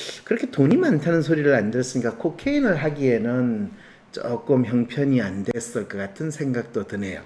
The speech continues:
프로폴폴부터 졸피뎀 그리고 필로폰까지 마약이 한 인간을 어떻게 서서히 파괴시키는지 그녀의 삶을 통해서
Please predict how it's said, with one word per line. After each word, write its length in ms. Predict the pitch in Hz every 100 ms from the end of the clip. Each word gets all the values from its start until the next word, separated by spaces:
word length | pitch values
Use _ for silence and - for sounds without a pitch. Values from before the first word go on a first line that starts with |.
| -
프로폴폴부터 1040 | 202 214 214 208 202 208 196 165 - 170 165
졸피뎀 640 | 170 170 185 170 165 151
그리고 440 | 147 143 135 139
필로폰까지 920 | - 214 269 269 294 - 110 - 107 - - -
마약이 480 | - 135 170 202 180
한 240 | 170 196 175
인간을 380 | 170 175 170
어떻게 480 | 156 143 160 - 175
서서히 640 | 165 185 - 240 247 202 -
파괴시키는지 1040 | 165 156 170 - - - 151 143 135 135
그녀의 380 | 135 185 214 180
삶을 460 | - 143 135 139 135
통해서 500 | 131 127 117 147